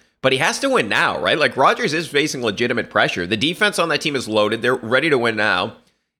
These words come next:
And he's forty. Like, he's gotta get it done soon. He's also, he's in a situation where he can add to his legacy. Yes, he has the four M V Ps, but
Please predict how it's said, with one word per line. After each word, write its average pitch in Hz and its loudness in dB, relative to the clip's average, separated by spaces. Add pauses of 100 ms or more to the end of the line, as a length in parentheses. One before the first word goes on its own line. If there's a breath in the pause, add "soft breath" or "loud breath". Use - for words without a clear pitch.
And 135 2
he's 165 -2
forty. 220 2
Like, 127 0
he's 185 -2
gotta 180 2
get 226 -2
it 151 -4
done 160 0
soon. 147 0
He's 123 -4
also, 170 2 (380 loud breath)
he's 214 -2
in 262 0
a 220 2
situation 135 0
where 123 -2
he 143 -2
can 120 -4
add 131 2
to 143 0
his 110 -2
legacy. 95 -2
Yes, 131 0
he 127 0
has 139 0
the 151 -4
four 147 0
M 147 -2
V 110 -4
Ps, - -12 (180)
but 120 2